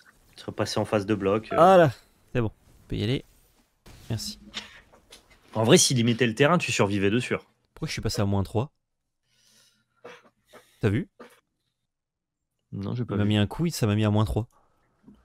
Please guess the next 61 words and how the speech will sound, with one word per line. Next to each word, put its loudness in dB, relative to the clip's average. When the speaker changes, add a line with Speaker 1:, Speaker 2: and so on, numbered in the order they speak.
Speaker 2:
Euh, 4
donc. 2
Speaker 1:
Bah, 0
du -2
coup, -2
incendier 2
la 2
tour, -6
c'est -2
bien, 4
Speaker 2:
Ça, -6
Speaker 1:
en -8
fait, -2
Speaker 2:
c'est -2
de -6
Speaker 1:
hein. -6
Speaker 2:
la -2
merde. -6
Ça, -2
Speaker 1:
Et 6
Speaker 2:
c'est 8
Speaker 1:
aspirateur 4
Speaker 2:
pas 2
mal. -
Speaker 1:
de 4
fantômes, 0
c'est -4
pas 0
ouf, -2
hein. -4
Speaker 2:
Ça, -10
c'est -6
de -10
la -2
merde. -6
Bon, 2
on 0
les 2
a 2
pas 0
piochés, -4
cela 0
dit, -8
ni -4
l'un 0
ni 0
l'autre. -6
Speaker 1:
Oui, 10
oui. 6
Non, 8
non, 8
mais 4
au 6
moins, 6
on 4
sait 2
que 2
on 0
les 4
veut 4
pas. -2